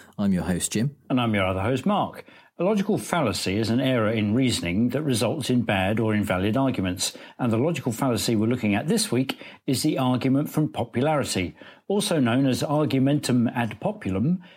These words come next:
Speaker 2: appeal to the masses, and the bandwagon fallacy.
Speaker 1: So the argument from popularity basically says that if lots of people believe something, then it must be true.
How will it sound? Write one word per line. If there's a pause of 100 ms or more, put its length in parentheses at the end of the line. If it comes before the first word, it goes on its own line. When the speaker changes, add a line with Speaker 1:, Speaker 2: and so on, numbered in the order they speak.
(180)
Speaker 2:
appeal
to
the
masses, (360)
and
the
bandwagon
fallacy. (580)
Speaker 1:
So
the
argument
from
popularity (280)
basically
says
that
if
lots
of
people
believe
something, (300)
then
it
must
be
true.